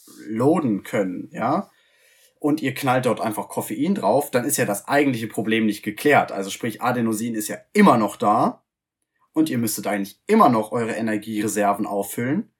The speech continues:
Ihr merkt es nur nicht mehr für den Moment, weil halt das Koffein wirkt. Koffein hat übrigens unterschiedliche Wirkzeiten, dazu gehe ich gleich, oder darauf gehe ich gleich nochmal kurz ein. Ähm, es ist aber so,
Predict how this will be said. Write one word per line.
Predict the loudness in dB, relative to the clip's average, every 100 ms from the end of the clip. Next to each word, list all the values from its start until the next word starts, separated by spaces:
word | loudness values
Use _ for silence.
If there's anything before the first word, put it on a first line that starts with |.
| _ _ _ _
Ihr | 0 2
merkt | 2 2 0 0
es | -4
nur | -2 -2
nicht | 0
mehr | 0 -2
für | -2
den | -2 0
Moment, | 0 0 0 -2 -2
weil | -4 -2
halt | -6
das | -6
Koffein | -2 0 0 2 2 2
wirkt. | -2 -4 -14 -20 _ _
Koffein | -4 -4 -2 2 4 4 0
hat | -6
übrigens | -4 -2 -2 -2
unterschiedliche | -4 -6 -6 -6 -6 -2
Wirkzeiten, | -2 -2 0 0 0 -2 -2
dazu | -6 -6 -6
gehe | -2 -2
ich | -4 -8
gleich, | -4 -4 -6
oder | -6 -6
darauf | -4 -2 -2
gehe | -2 -4
ich | -2
gleich | -4 -4
nochmal | -4 -6
kurz | -6 -8
ein. | -4 -2 -2 -4 _ _ _ _ _
Ähm, | 0 2 2
es | 0
ist | -2 0
aber | 4 4
so, | 4 6 6 4